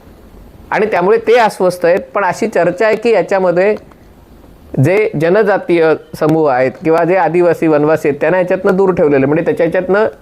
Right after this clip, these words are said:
एक्झेम्प्ट केलेलं आहे. कारण याच्यातनं पुन्हा नवीन वाद तयार होतात की मग हे लोक हिंदू आहेत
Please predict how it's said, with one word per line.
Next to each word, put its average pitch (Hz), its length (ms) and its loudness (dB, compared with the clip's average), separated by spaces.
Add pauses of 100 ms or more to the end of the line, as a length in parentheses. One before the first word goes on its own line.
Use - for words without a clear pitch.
(120)
एक्झेम्प्ट 185 460 0
केलेलं 160 280 0
आहे. - 100 -2 (1080)
कारण 208 180 0
याच्यातनं 226 360 -2
पुन्हा 226 280 -2
नवीन 240 280 0
वाद 247 260 2
तयार 226 140 2
होतात 175 240 -2 (400)
की - 60 0
मग 208 200 0
हे 208 280 2 (240)
लोक 180 260 0
हिंदू 180 380 0
आहेत 180 360 0